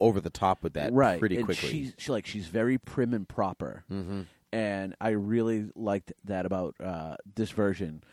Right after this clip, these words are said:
Speaker 2: Although I will say one of the reasons why I actually really dug this version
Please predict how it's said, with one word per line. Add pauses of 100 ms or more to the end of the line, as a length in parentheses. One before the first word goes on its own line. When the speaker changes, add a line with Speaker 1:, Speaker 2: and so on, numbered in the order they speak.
(420)
Speaker 2:
Although
I
will
say (180)
one
of
the
reasons
why
I
actually (380)
really
dug
this
version